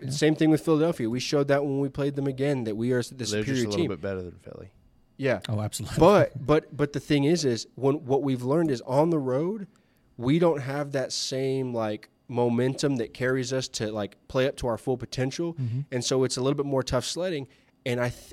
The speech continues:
Speaker 1: I truly think that the difference maker in those tough sledding games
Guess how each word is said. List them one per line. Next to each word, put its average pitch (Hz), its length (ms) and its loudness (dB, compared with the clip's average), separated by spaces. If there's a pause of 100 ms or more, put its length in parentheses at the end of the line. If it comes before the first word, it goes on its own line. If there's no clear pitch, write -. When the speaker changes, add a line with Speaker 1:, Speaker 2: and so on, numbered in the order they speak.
Speaker 1:
I 120 140 2
truly 175 400 2
think 170 300 -4
that - 100 -20
the 117 80 -10
difference 165 500 -6
maker 156 380 -8 (120)
in 135 180 4
those 147 180 6
tough 151 180 0
sledding 151 240 0
games 147 400 -2